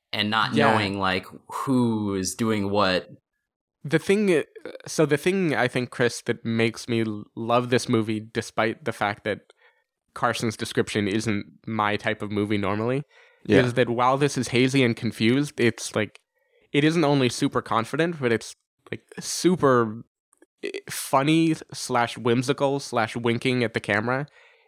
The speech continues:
Speaker 2: It
Speaker 1: Oh, yeah, for sure.
Speaker 2: like, I can't, it isn't reasonable to compare it to a Wes Anderson movie in tone at all, but in,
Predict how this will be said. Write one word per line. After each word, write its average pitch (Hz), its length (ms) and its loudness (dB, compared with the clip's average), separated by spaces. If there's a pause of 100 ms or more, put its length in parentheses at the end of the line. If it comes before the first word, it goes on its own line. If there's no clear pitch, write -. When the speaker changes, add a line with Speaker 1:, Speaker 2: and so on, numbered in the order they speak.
Speaker 2:
It 127 280 -2
Speaker 1:
Oh, 117 180 4
yeah, 95 260 0
for 104 160 -6
sure. 98 440 0
Speaker 2:
like, 160 200 2
I 143 80 2
can't, 185 400 0 (1040)
it 151 120 4
isn't 165 240 2
reasonable 139 400 4
to - 100 -12
compare 110 400 0
it 123 120 -4
to 139 120 0
a 127 40 4
Wes 113 280 0
Anderson 113 420 -2
movie 135 400 0
in 110 160 0
tone 110 420 -2
at 139 140 -2
all, 151 200 0
but 127 280 -2
in, 113 340 -4